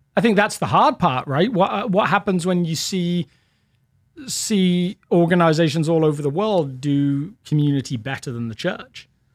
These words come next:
So I, I mean, I, and, and the, the, the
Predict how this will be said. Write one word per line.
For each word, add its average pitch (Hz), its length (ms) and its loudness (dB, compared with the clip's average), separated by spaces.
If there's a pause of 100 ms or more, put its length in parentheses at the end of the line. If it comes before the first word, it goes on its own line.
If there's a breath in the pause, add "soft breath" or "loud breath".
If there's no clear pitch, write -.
(100)
So 214 160 2
I, 220 240 4
I 180 60 4
mean, 175 160 4
I, 196 140 2
and, 180 200 4
and 185 200 2
the, 170 100 4
the, 165 300 2 (140)
the 160 540 4